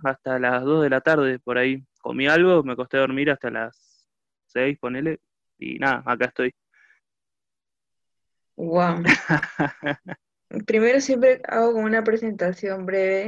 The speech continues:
Speaker 2: de quién es la persona, pero te podrías presentar. Sé que eres, tu nombre es Tommy. Tommy. ¿Qué más? ¿Qué más, eh?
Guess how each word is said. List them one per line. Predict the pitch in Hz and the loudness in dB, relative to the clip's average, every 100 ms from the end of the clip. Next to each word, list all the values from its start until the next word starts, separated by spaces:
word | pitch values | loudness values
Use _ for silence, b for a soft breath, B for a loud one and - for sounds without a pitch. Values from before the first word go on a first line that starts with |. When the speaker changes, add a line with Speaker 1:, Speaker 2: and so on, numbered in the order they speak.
| 233 | -6
Speaker 2:
de | 202 | -8
quién | 190 196 | -10 -8
es | 208 | -6
la | 196 | -6
persona, | 180 175 190 185 175 175 | -6 -8 -8 -6 -4 -4
pero | 175 175 175 | -2 -2 -2
te | 180 | -2
podrías | 175 175 202 214 | 0 0 -2 -4
presentar. | 202 208 170 175 175 | -6 -6 -8 -4 -4
Sé | 214 214 | -4 -4
que | 214 | -2
eres, | 202 208 - _ _ _ _ _ - _ _ _ _ _ | -2 -4 -10 _ _ _ _ _ -20 _ _ _ _ _
tu | 202 | -6
nombre | 190 190 | -4 -4
es | 220 - | -6 -2
Tommy. | 208 170 165 - _ _ _ _ | -2 -2 -8 -14 _ _ _ _
Tommy. | - 180 151 156 175 - _ _ _ _ _ _ _ _ _ _ _ _ | -2 -2 -2 -8 -10 -16 _ _ _ _ _ _ _ _ _ _ _ _
¿Qué | - 208 | -4 -2
más? | 180 170 175 - _ _ _ _ _ _ - _ _ | -2 -4 -8 -16 _ _ _ _ _ _ -20 _ _
¿Qué | 208 196 | -4 -2
más, | 196 190 208 208 - - | -4 -6 -6 -10 -16 -10
eh? | 190 180 175 175 | -4 -2 -4 -8